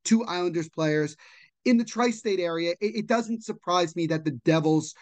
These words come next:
were one of the teams in that situation that got screwed over. And that's just what it is with fan voting. It's a joke,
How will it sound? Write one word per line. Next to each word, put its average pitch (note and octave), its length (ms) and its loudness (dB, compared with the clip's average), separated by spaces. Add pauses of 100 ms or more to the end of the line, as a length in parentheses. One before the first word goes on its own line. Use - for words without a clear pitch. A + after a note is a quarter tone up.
(180)
were E3+ 140 4
one D#3+ 180 2
of D#3+ 60 0
the - 180 -12
teams D#3 280 0
in D#3 80 2
that D#3 180 0
situation D3+ 480 -4
that D3 120 2
got C#3+ 200 -2
screwed C3+ 300 -2
over. A#2+ 240 -8 (180)
And F#3 160 4
that's G3 220 2
just G#3+ 200 -2
what F3 140 2
it D#3+ 80 2
is D#3 160 0
with D3+ 160 -8
fan C#3 220 -4
voting. A2+ 300 -6
It's E3+ 220 0
a G3+ 60 0
joke, E3+ 460 0